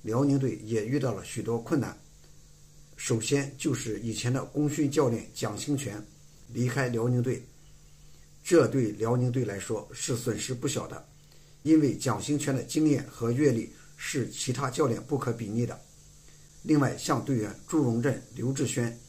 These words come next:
也离开了球队。随着他们的离开，辽宁队又将重新洗牌，又将重新磨合，这对球队来说是比较困难的。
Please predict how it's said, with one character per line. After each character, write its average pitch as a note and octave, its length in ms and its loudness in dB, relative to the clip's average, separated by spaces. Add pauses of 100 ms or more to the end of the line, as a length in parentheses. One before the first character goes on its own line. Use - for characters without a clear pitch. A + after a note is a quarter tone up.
(340)
也 A#2 240 2
离 A2 140 -2
开 D#3 160 0
了 C#3 100 2
球 - 220 -6
队。 A2 200 -6 (400)
随 C3+ 220 2
着 C#3 220 0
他 - 160 -2
们 C#3 100 4
的 A2 100 0
离 G2+ 140 -8
开， A#2 340 -2 (420)
辽 B2 200 2
宁 C#3+ 160 4
队 C3+ 240 -2
又 C3 180 0
将 A#2 320 -4
重 B2+ 220 0
新 C#3+ 160 0
洗 - 160 -4
牌， F#2 280 -10 (380)
又 D#3 140 4
将 A#2+ 280 0 (120)
重 B2+ 240 0
新 C#3+ 180 2
磨 A#2+ 220 2
合， G2 260 -6 (460)
这 D3+ 140 6
对 A#2 180 2
球 A2+ 220 -4
队 C#3 120 4
来 A2 140 0
说 A#2 300 -4
是 - 180 -6
比 - 160 -4
较 B2+ 160 2
困 C#3+ 220 -2
难 F#2 160 -6
的。 - 100 -16